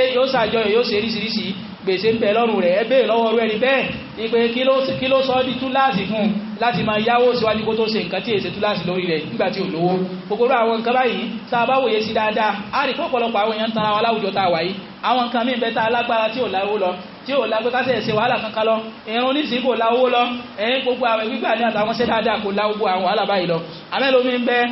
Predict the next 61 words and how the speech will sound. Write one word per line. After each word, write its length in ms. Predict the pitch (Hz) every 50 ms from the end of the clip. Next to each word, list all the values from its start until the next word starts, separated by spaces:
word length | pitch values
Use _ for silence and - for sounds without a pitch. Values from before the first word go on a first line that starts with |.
| 240 240 -
tó 120 | - 269
wáyé 140 | 254 247 240
pé 80 | 269 262
kó 100 | 269 269
kírun 300 | 269 269 269 254 240 240 240
ni, 120 | 240 240 240 240 240 240 240 240
wàhálà 300 | 220 208 233 262 269 247
ni 100 | 220 226 240
ó 40 | 240
máa 120 | 226 208
jẹ́ 180 | - 233 233 233
fún 120 | 226 233 220
un. 100 | 226 226 220
Ìrun 240 | 220 214 220 240 277
wúwo 200 | 277 277 254 254 254
lọ́rùn 280 | 277 285 277 262 254
rẹ̀ 160 | 247 233 208 165 - - - -
ju 120 | - 208
bí 120 | 220 254 240
kan 120 | 220 240 247
gbé 100 | 240 359
àpáta 340 | 254 - - 208 208 202 208
lé 120 | 214 208
lórí 180 | 208 220 220 220
lọ. 120 | 214 196 196 196 196 - -
Kò 140 | - - 196
ní 120 | 208 240 247
kírun 240 | 226 254 247 233 247
lásìkò, 360 | 247 254 - 180 160 - 208 202 202 - - -
ẹlòmíì 260 | - 220 208 226 254
ò 40 | 226 220
tiẹ̀ 160 | 220 185 175
ní 80 | 170 -
kí 120 | - - 208
rárá. 240 | 202 214 214 220 226 233 226 220 - -
Àwọn 180 | - 165 196 214
tó 60 | 226
bá 80 | 240 247
wá 120 | 247 247
jásìkò 380 | 254 277 247 233 196 233 214 233
hajj 200 | 233 262 240 240
ni, 140 | 233 240 233
"Ah, 200 | 240 254 254 214 - - - - -
ọdún 240 | 190 220 269 262 -
kẹ-, 240 | 254 233 226 214 214
ọdún 200 | 226 240 269 269
kẹ-, 180 | 247 247 240 233 220 240 254 240
ọgbọ̀n 340 | - 233 226 180 190 233 247
ọdún 160 | 240 277 294
ni 80 | 269 240
tèmi 240 | 247 254 247 233 226
ti 100 | 220 233
ń 60 | 233
lọ 80 | 220 220
hajj, 240 | 220 254 254 - - - - - - - - -
èyí 160 | - 220 214
lè 80 | 208 226
má 100 | 233 262 254
lọ 100 | 233 226
hajj 180 | 220 254 240 208 190
lọ́dọọdún." 460 | 196 214 196 196 196 202 202 226 226